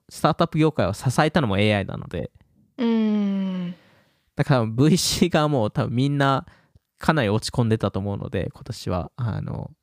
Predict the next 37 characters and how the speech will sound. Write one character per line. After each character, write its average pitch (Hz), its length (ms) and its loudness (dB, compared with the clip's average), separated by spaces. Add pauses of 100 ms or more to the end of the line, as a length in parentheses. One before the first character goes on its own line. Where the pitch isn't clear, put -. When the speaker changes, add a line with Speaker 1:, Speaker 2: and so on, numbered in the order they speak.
(140)
Speaker 1:
結 - 160 -2
構 95 140 0
ブ 120 180 2
イ 120 40 2
シ 135 120 2
ー - 20 0
フ - 120 0
ァ 143 80 4
ン 120 60 -2
ド 101 80 -2
も 101 100 -4
調 113 200 0
達 - 220 -2
す - 100 -10
ご 117 100 2
い 104 40 -2
厳 - 200 -6
し - 60 -6
か 101 100 -4
っ - 40 -6
た - 140 -8
っ - 60 -12 (140)
て - 80 -10
い - 20 -4
う 113 40 -4
話 107 200 -4
だ 104 80 -6
け 151 120 -10
ず 135 280 -10
っ - 20 -12
と 117 100 -8
聞 - 140 -4
い 98 40 -6
て - 120 -4
る 104 100 -4
の - 120 -6
で、 - 280 -10